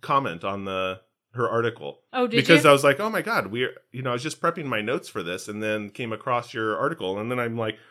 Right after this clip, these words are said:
Speaker 1: "Well, I have to share the poll results," 'cause she had a poll too.
Speaker 2: Huh.
Speaker 1: And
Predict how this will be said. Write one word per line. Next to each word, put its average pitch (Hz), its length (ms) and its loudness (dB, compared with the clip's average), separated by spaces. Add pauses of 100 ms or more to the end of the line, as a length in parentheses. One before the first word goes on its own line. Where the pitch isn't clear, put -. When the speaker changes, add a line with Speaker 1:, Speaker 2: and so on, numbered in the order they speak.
(100)
Speaker 1:
"Well, 135 100 -4
I 113 60 -2
have 123 120 -4
to - 80 -14
share 92 200 -6
the 73 80 -12
poll 110 260 -4
results," 85 400 -8
'cause 117 120 -6
she 165 160 -2
had 180 120 2
a 151 60 0
poll 180 280 -2
too. - 360 -8 (260)
Speaker 2:
Huh. 247 200 4 (460)
Speaker 1:
And 156 400 8